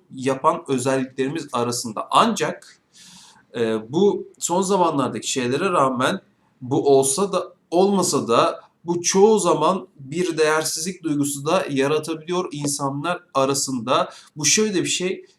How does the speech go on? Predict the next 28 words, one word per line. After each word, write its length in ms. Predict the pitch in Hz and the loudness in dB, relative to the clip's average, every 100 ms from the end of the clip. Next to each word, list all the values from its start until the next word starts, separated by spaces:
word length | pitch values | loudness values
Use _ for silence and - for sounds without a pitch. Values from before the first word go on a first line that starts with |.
| - | -8
kendimizi 440 | - 185 220 220 240 | -2 0 0 0 0
kanıtlama 460 | 208 202 202 208 | 0 -2 -2 -2
ihtiyacı 420 | 214 208 190 180 160 | -2 -2 -2 -2 0
duyuyoruz 420 | 135 120 185 170 | 0 0 -4 -6
ya 80 | 170 | -6
da 100 | 170 | -6
kendimizi 680 | 170 160 170 175 185 180 | -4 -4 -6 -6 -4 -6
karşı 260 | - 160 156 | -4 -4 -4
tarafa 240 | 165 156 | -8 -8
gösterme 520 | 165 147 143 147 143 151 | -6 -4 -2 -2 0 -4
ihtiyacı 320 | 143 117 104 | -4 -4 -4
duyuyoruz. 200 | - - | -10 -10
Hani 280 | 127 131 120 | -8 -6 0
ben 300 | 135 143 147 | 0 0 -4
buradayım, 480 | 156 127 113 101 | -4 -4 -4 -4
ben 300 | 113 127 131 | -4 -4 -4
varım, 340 | 123 131 113 98 | -2 -2 -4 -6
ben 280 | 110 127 123 | -4 -4 -2
layığım 540 | 117 113 127 123 104 | -2 0 -2 -4 -8
bu 100 | 101 | -12
hayata, 420 | 101 87 90 101 110 | -10 -10 -12 -14 -10
ben 220 | 113 113 | -8 -6
değerim 420 | 110 117 120 107 | -4 -4 -4 -6
bu 80 | 104 | -8
hayatta 300 | 107 101 117 | -8 -10 -14
yaşamaya. 300 | 113 113 104 | -14 -12 -2
Ancak 400 | 170 208 214 - | 0 2 0 -2
bunu 400 | 143 190 170 185 | -2 0 0 -4